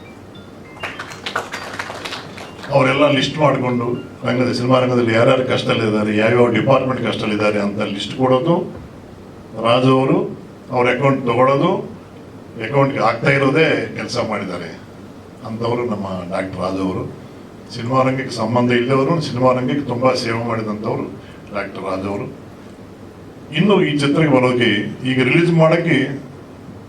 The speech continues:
ಫಸ್ಟ್ ಸ್ಟೆಪ್ ಅವ್ರು ತಗೊಂಡಿದ್ದಾರೆ. "ನೀವು ಮಾಡಿ, ನಾವಿದೀವಿ ಬ್ಯಾಕ್‌ಗ್ರೌಂಡ್" ಅಂತ ಸಪೋರ್ಟ್ ಮಾಡಿದ್ರು ಅಂತ ಹೇಳಿದ ಮೇಲೆ ಧೈರ್ಯವಾಗಿ ಇವತ್ತಿಗೆ ಪ್ರೆಸ್ ಮೀಟ್ ಮಾಡ್ತಾ ಇದ್ದೀನಿ ನಾನು.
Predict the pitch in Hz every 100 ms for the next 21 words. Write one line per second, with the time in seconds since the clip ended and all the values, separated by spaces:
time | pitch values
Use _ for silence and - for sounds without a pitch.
0 | - - - - - 180 143 175 147 151
1 | 151 143 123 120 120 107 92 82 - 110
2 | 127 127 120 120 139 160 156 120 120 127
3 | 143 117 113 113 107 107 101 113 101 -
4 | - - - - 113 135 135 110 110 113
5 | 110 101 113 120 120 131 143 143 - -
6 | - - - 117 143 151 160 170 143 123
7 | 123 92 107 104 - 101 110 107 107 92
8 | 90 80 -